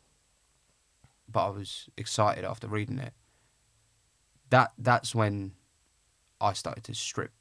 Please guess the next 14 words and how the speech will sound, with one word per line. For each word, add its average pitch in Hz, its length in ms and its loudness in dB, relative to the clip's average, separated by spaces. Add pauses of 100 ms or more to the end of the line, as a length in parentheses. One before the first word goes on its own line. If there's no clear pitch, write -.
back - 340 -6 (140)
and 98 240 -8
let 101 220 -4
everything 110 420 -8
go. - 300 -6 (1900)
And, 113 540 2 (760)
you 110 140 2
know, 127 120 4
it 95 220 -2
came 156 160 2
at 107 100 -2
a - 60 -8
price. 127 400 2
I, - 100 -2